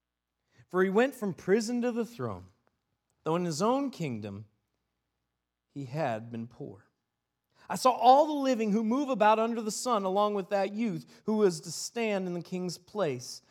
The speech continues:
There was no end of all the people, all of whom he led. Yet those who come later will not rejoice in him. Surely this also is vanity and a striving after the wind, the picture of, of two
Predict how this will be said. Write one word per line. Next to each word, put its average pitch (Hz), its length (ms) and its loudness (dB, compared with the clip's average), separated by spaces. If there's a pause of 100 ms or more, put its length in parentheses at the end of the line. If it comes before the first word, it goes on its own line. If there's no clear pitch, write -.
(140)
There 233 140 6
was 214 120 0
no 294 260 4
end 226 440 0
of 190 140 0
all 202 180 2
the 180 80 -6
people, 226 500 -10 (440)
all 202 220 4
of 170 120 -4
whom 180 220 -2
he 170 120 -4
led. 151 400 0 (800)
Yet 180 220 -2
those 226 400 4
who 233 80 -8
come 220 300 -2
later 156 300 2
will 147 120 -2
not 175 200 -2
rejoice 120 480 -6
in 110 60 -12
him. 135 260 -12 (420)
Surely 240 300 -2
this 214 360 2
also 214 500 0
is 185 120 -2
vanity 196 540 -4
and 180 100 -6
a 170 40 -6
striving 196 520 -2
after 175 240 -6
the 202 80 -4
wind, 220 160 -4
the 165 40 -12
picture 190 380 -6
of, 185 160 -6 (400)
of 165 160 -16
two 190 520 -12